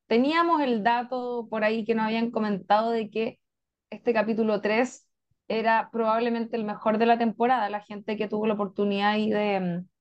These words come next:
de tener, de poder ver la, la temporada antes de tiempo, los críticos y gente que, que trabaja en eso, ¿no es cierto? A veces le, les hacen ese alcance. Y ta-, estábamos muy expectantes por lo mismo, pero yo sinceramente me esperaba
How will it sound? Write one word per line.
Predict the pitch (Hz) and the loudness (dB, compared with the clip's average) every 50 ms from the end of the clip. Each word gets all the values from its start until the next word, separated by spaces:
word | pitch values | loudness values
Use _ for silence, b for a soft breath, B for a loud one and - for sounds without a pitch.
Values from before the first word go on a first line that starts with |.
| _ _ _ _ _ _ | _ _ _ _ _ _
de | 220 185 196 190 | -6 -6 -4 -2
tener, | 190 190 196 202 208 208 208 208 208 202 202 196 190 - 190 | -2 -2 -2 -2 -2 0 0 0 0 0 0 -2 -4 -2 -2
de | 202 190 | -2 0
poder | 185 190 185 196 208 208 185 | 2 2 2 2 2 0 -2
ver | 202 208 214 226 | -2 -2 0 0
la, | 226 220 220 214 208 208 202 196 185 185 190 - - _ _ _ | 2 2 2 2 0 0 -2 -2 -4 -6 -8 -12 -14 _ _ _
la | - 190 185 185 | -2 0 0 0
temporada | 196 202 185 196 208 208 208 214 220 226 | 0 -4 -4 -4 0 2 4 4 4 2
antes | 226 220 226 226 226 | -2 -6 -6 -6 -4
de | 240 240 226 | -4 -4 -2
tiempo, | 226 226 226 226 220 - - 240 240 247 247 | -2 -2 -2 -2 -4 -4 0 0 0 0 0
los | 240 220 202 - | -2 -4 -4 -4
críticos | - 208 208 220 226 214 202 214 208 - 196 202 | -4 -2 -2 0 0 0 -2 -4 -2 -2 -2 -2
y | 190 | -2
gente | - 220 208 196 - 220 | -2 -4 -4 -2 -2 0
que, | 208 202 196 185 180 - _ _ _ _ _ _ _ _ _ _ | 2 2 2 0 -2 -4 _ _ _ _ _ _ _ _ _ _
que | 214 196 | -8 -2
trabaja | 196 190 185 196 190 214 202 | 0 2 2 0 0 -4 -8
en | 208 | -8
eso, | 214 - 240 | -8 -8 -6
¿no | 214 214 | -6 -4
es | - | -2
cierto? | 240 220 220 226 | -4 -2 0 2
A | 208 | 2
veces | 202 208 202 - 202 | 2 0 -2 -4 -2
le, | 202 196 190 185 185 190 | 0 0 2 0 0 0
les | - 190 202 | 0 0 0
hacen | 208 - 226 208 208 | 0 0 -2 -4 -2
ese | 190 220 | -2 0
alcance. | 196 190 190 - 208 208 214 233 - - 320 339 - _ _ _ _ _ _ _ _ _ _ _ _ _ _ _ | -2 0 2 2 0 0 0 -4 -8 -10 -12 -12 -12 _ _ _ _ _ _ _ _ _ _ _ _ _ _ _
Y | - 254 262 269 285 294 311 320 339 392 - - _ _ _ _ _ _ _ | -8 -6 -4 -2 -2 -2 -2 -2 -4 -6 -8 -12 _ _ _ _ _ _ _
ta-, | - 233 226 - | 0 0 0 0
estábamos | 220 220 - 226 220 226 233 233 | -2 -8 -4 0 0 0 2 0
muy | 233 233 254 | -2 -2 -2
expectantes | 262 254 254 269 254 247 - 254 247 240 254 254 | -4 -4 -4 -6 -2 0 0 0 0 -2 -4 -4
por | 233 247 262 | -2 -2 0
lo | 277 285 | 0 0
mismo, | 285 262 226 196 208 233 233 | 0 0 0 0 0 -2 -2
pero | 233 208 196 | 0 0 0
yo | 190 202 240 | 0 0 0
sinceramente | 240 262 247 233 247 226 220 226 240 247 254 247 262 | 0 2 0 0 0 -2 -2 -2 -2 -2 -2 -2 -2
me | 254 254 | -4 -4
esperaba | 247 - 202 180 190 208 220 226 - | -2 -2 0 2 2 2 2 0 -4